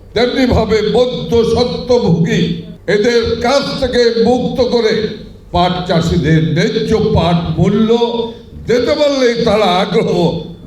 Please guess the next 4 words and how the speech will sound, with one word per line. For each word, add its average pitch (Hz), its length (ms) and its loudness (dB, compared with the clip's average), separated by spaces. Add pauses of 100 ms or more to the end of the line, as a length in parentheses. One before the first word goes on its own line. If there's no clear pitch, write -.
(180)
বাড়বে 208 460 2 (580)
পাট 175 340 0
চাষ 135 340 0
করবে। 92 300 -4